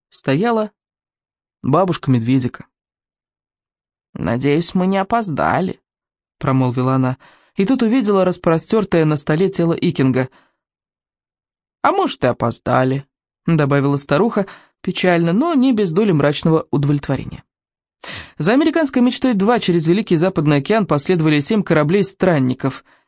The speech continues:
К счастью, северные странники были лучшими следопытами в мире. Они ещё час назад поняли, что приближается к «Американской мечте два».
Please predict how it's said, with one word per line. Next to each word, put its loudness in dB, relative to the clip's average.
К -16
счастью, -2
северные 0
странники 0
были 0
лучшими 0
следопытами 0
в 0
мире. 2
Они 2
ещё 2
час -2
назад 0
поняли, 2
что -2
приближается 0
к -4
«Американской 2
мечте 0
два». 0